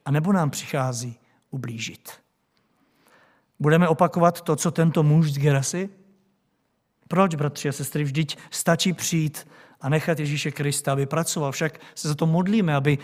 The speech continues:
Bůh pracoval na našich srdcích. A tak ho nechme, ať pracuje. Osmá věc, na kterou chci poukázat, je vlastní identita. Další věc, která stojí za pozornost. Tento muž,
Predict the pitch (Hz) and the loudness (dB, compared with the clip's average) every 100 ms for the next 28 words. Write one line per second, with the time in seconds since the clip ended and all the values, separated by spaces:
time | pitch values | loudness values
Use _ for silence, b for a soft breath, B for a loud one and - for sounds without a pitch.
0 | B 139 147 - 151 185 - 185 180 175 | B -6 -6 -2 2 2 4 2 2 2
1 | 185 - 170 - 131 - b b b b | 0 -4 -4 -6 -8 -16 b b b b
2 | 139 127 147 156 - 139 135 - 113 - | -6 -2 0 0 -2 -8 -8 -12 -16 -18
3 | _ _ _ _ B B B 131 180 190 | _ _ _ _ B B B 2 4 4
4 | 202 196 196 196 185 180 180 175 170 165 | 2 0 -4 -2 -4 -4 -4 -4 -2 0
5 | 151 151 147 139 123 B B B 120 131 | 0 -2 0 -2 -2 B B B -4 -2
6 | 139 - - 147 143 123 117 - - - | -2 -4 -10 -10 -8 -10 -12 -16 -20 -20
7 | _ b b b b b b b b b | _ b b b b b b b b b
8 | b b _ _ - 147 165 170 190 - | b b _ _ -4 0 0 0 0 -2
9 | - 180 175 - - 170 175 160 156 165 | 0 2 4 0 -4 -2 0 0 -2 -4
10 | 135 113 113 - 170 175 165 233 226 - | -4 -8 -10 -4 -2 2 4 4 2 -4